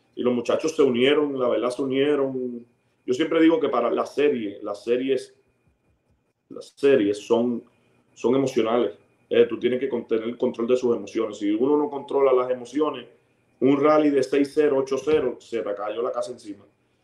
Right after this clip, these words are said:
Si tú aguantas todo eso mentalmente, no se echan peleas, no se desesperan, eso. Y yo creo que esa fue nuestra clave, la clave. Eh, llegamos en ese punto de que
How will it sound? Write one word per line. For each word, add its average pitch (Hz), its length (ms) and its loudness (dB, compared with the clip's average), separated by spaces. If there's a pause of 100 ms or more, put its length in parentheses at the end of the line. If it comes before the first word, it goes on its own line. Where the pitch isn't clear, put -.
(160)
Si - 220 -8
tú 143 300 4
aguantas 135 420 2
todo 127 260 4
eso 139 220 -2
mentalmente, 120 560 -4
no 110 80 -6
se 113 120 -8
echan - 200 -8
peleas, 117 540 2
no 107 80 -20
se 117 100 -10 (160)
desesperan, 120 680 0
eso. 135 260 -12 (520)
Y 120 280 2
yo 120 180 6
creo 135 260 4
que 127 640 0
esa 139 240 -4
fue 143 120 -6
nuestra 123 260 -8
clave, 104 300 -4 (280)
la 117 180 -4
clave. 104 680 -2
Eh, 95 40 -4
llegamos 107 420 -4
en 151 60 -4
ese 147 180 -2
punto 170 380 0
de 131 100 2
que 113 380 -6